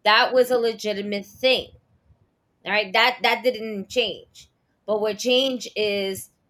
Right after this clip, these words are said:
the fact that he probably signed the contract a couple months ago or a month ago at this point, right? And is playing up the part.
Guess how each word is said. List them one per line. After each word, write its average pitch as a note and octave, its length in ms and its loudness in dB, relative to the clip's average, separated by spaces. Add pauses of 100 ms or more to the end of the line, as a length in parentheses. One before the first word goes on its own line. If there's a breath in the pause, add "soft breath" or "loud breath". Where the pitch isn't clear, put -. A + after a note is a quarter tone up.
(180)
the G#3 100 -4
fact G#3+ 300 0
that G#3 160 0
he G#3 400 -16 (320)
probably A#3+ 340 2
signed F#3+ 240 -2
the E3+ 60 -8
contract F#3 720 -2
a F#3+ 60 -6
couple G3+ 360 -2
months F#3 300 -6
ago D3 400 -6 (360)
or G#3 260 4
a F#3+ 140 4
month D#3+ 280 -4
ago D#3+ 300 0
at E3 140 -2
this D#3 160 -8
point, E3 460 -8 (200)
right? E3+ 340 0 (1600)
And F#3+ 640 2
is F#3+ 180 -8
playing A3+ 640 0
up G#3+ 200 2
the F3+ 100 -6
part. F3+ 500 -4